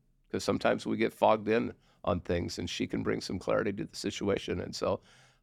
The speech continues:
I appreciate that. She has a degree in leadership and communications, and so she's got some training, and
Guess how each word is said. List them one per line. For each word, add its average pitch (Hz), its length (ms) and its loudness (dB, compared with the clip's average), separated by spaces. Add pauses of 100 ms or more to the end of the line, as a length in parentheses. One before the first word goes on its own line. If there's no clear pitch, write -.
I 101 100 2
appreciate 107 480 -2
that. 85 200 -2
She - 200 -4
has 107 160 0
a 113 40 -2
degree 107 320 -2
in 107 100 0
leadership 104 480 -2
and 107 120 -4
communications, 107 760 -4
and 110 80 -12
so - 160 -4
she's - 220 -6
got 110 220 0
some 101 100 -8
training, 95 440 -2
and 90 120 -6